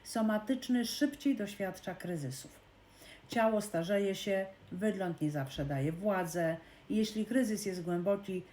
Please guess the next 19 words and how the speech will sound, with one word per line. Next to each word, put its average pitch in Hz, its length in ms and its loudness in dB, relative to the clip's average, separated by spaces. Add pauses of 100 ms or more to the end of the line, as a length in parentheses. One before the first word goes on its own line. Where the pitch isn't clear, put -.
(260)
to 262 180 2
może 226 340 2
stać 196 300 -2
się 202 100 -6
impulsem 156 640 -2
do 139 100 -2
terapii. - 480 -8 (800)
Warunki 240 540 6
konieczne 226 580 2
jednak 151 500 0
to 180 260 0 (260)
świadomość, 175 880 0
że 190 200 0
wygląd 220 460 -2
i 202 60 -6
ciało 185 380 -2
nie 185 200 0
są 196 240 -6
wieczne. 202 520 -4